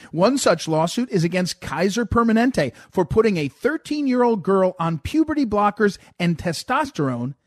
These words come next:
and then performing a double mastectomy at the age of fifteen.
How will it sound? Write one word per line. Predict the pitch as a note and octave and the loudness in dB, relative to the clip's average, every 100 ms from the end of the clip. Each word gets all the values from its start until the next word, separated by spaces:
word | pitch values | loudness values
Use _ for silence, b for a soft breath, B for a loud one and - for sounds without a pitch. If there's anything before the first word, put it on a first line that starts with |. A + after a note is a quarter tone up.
| b | b
and | - F#3 | 0 2
then | B3+ | 2
performing | G#3 F#3+ G#3+ A3 G#3+ | 0 0 -2 -2 -4
a | D#3+ | -6
double | D#3 C3 B3+ C#4 C#4+ | -6 0 0 2 -2
mastectomy | A#3+ A3+ - - C4+ - D#3+ D#3 b b - | -2 -4 -6 -6 -4 -4 -4 -4 b b -10
at | D#3+ | -10
the | G3 G#3 | -6 0
age | A3+ F#3+ | 0 2
of | F#3+ | -2
fifteen. | - G#3 F3+ - E4+ D#4 C3+ F#2+ | -2 -2 -2 -4 -6 -4 -6 -10